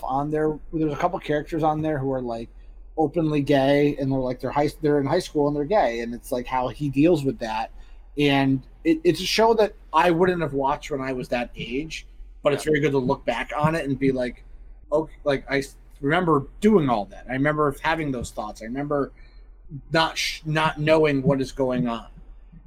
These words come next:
Speaker 1: Um, it also helps that Jordan Peele is the voice of Louis Armstrong.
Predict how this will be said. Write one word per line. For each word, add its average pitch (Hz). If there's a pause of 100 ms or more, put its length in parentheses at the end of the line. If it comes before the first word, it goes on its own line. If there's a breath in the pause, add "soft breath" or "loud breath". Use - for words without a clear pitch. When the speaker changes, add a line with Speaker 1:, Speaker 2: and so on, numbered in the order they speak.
(180)
Speaker 1:
Um, 120
it 165
also 165
helps 151
that 143
Jordan 147
Peele 147
is 127
the 123
voice 135
of 120
Louis 123
Armstrong. 160